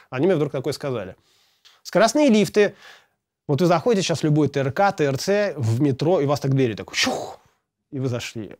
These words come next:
Вы зашли, а она щух, и закрылись. Да? И вы это, опять-таки, нормально воспринимаете. Это было придумано в Советском Союзе, я имею в виду. В Советском Союзе вот специально для этого. Дальше.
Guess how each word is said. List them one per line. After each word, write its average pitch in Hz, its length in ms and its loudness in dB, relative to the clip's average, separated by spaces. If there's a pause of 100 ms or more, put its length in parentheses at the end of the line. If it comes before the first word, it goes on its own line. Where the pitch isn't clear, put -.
Вы 143 160 -4
зашли, 139 300 -2
а 147 80 0
она 123 160 -4
щух, - 320 -6
и 135 40 -4
закрылись. 110 560 -12
Да? 185 160 -10
И 143 140 -2
вы 208 120 4
это, 269 180 2
опять-таки, 208 440 0
нормально 170 360 -2
воспринимаете. 143 560 -6 (240)
Это 185 180 2
было 214 160 4
придумано 190 500 2
в - 60 -8
Советском 160 400 0
Союзе, 123 440 0
я 107 120 -6
имею 98 200 -8
в - 20 -12
виду. 101 60 -12
В - 20 -14
Советском 127 360 -2
Союзе 160 280 -2
вот 127 120 -4
специально 147 460 -6
для 135 120 -2
этого. 95 420 -10 (1500)
Дальше. 175 680 4